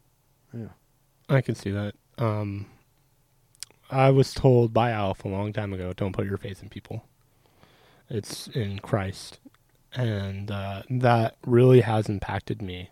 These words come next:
Speaker 2: And it's quite honestly the only reason why I've maintained my faith.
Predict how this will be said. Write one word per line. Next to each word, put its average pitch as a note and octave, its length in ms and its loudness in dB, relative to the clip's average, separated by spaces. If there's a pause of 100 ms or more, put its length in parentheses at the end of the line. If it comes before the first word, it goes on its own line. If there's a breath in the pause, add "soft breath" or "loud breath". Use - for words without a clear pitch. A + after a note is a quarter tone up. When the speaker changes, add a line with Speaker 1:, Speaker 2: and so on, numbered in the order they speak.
(540 soft breath)
Speaker 2:
And A#2+ 420 4
it's - 280 -2
quite E3+ 260 12
honestly C3 440 8
the G#2+ 140 2
only C#3 300 10
reason A#2+ 420 8
why G#2 260 4
I've G#2 180 -2
maintained G#2+ 440 0
my F#2 140 -6
faith. - 320 -12